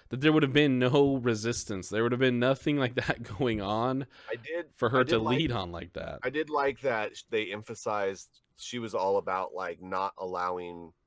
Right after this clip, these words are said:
Speaker 2: I O I control of, of the Oasis, which is, which is
Speaker 1: That's
Speaker 2: definitely
Speaker 1: her. That's her character for sure.
Speaker 2: through the story, absolutely.
Speaker 1: Absolutely.
Speaker 2: And she was very intense on that.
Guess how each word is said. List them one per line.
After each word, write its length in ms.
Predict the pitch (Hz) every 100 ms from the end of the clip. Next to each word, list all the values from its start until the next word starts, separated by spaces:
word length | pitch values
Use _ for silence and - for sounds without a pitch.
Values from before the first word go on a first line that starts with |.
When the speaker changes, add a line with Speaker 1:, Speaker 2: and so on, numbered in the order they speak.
| _ _ _ _
Speaker 2:
I 120 | 92
O 140 | 92 90
I 200 | 87 85
control 600 | - 82 - 95 87 85
of, 200 | 80 78 _
of 140 | 90 85
the 100 | 85
Oasis, 400 | 82 85 - 120
which 220 | 165 -
is, 320 | 165 131 - -
which 200 | 120 135
is 120 | 120
Speaker 1:
That's 280 | 135 151 -
Speaker 2:
definitely 300 | 139 107 113
Speaker 1:
her. 40 |
That's 180 | 113 117
her 100 | 139
character 400 | 120 98 95 98
for 160 | - 107
sure. 320 | - 85 90
Speaker 2:
through 100 | 113 101
the 80 |
story, 380 | 101 - 87 85
absolutely. 560 | 87 104 - 104 90 80
Speaker 1:
Absolutely. 400 | 85 104 87 85
Speaker 2:
And 120 | 95
she 120 | -
was 100 | - _ _
very 280 | 120 123 117
intense 420 | 101 - 101 95
on 140 | 92
that. 240 | 90 87